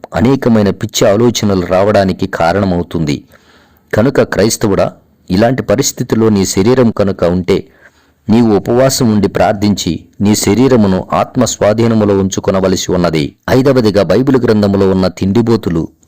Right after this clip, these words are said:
ఈ క్రేతీయులే. తీతుకు రాసిన పత్రిక ఒకటో అధ్యాయం పన్నెండవ వచనం నుండి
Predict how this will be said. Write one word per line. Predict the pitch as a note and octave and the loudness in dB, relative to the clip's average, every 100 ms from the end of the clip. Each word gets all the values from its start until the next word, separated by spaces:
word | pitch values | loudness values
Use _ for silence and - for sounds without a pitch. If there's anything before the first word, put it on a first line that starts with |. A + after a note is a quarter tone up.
| _ G2+ | _ -2
ఈ | G2 | 0
క్రేతీయులే. | - F#2+ G#2+ G#2 G2+ F2+ F2 C2 - _ _ _ _ _ _ _ - | 0 0 2 2 2 2 0 -2 -8 _ _ _ _ _ _ _ -2
తీతుకు | C#3 C#3+ D3+ | 0 0 0
రాసిన | A#2+ G#2+ A2 | 0 2 0
పత్రిక | G2 F#2+ - G2 G2+ | 0 -2 -4 -2 0
ఒకటో | G2 G2+ A#2 A#2+ | 0 0 2 0
అధ్యాయం | F#2 G2 F2+ - _ _ - | 0 -2 -2 -6 _ _ -4
పన్నెండవ | G2 B2 A2 | 0 2 0
వచనం | G2 F#2+ F#2 F#2+ | 0 0 0 0
నుండి | F#2 F2 D#2+ | 0 0 -2